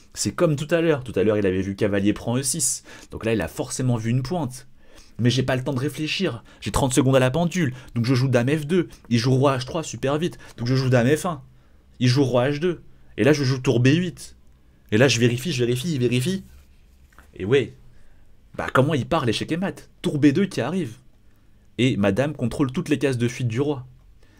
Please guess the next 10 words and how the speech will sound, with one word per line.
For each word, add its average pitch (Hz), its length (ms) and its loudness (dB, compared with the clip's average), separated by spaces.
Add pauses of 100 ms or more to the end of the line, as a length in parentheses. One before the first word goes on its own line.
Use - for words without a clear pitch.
(140)
Et 139 100 4
donc 208 200 4
ici, 214 220 0
il 208 40 2
joue 156 140 -2
tour 175 200 -2
prend - 160 -6
C 127 160 -2
trois. - 340 -10 (2000)
Intéressant. 107 640 -4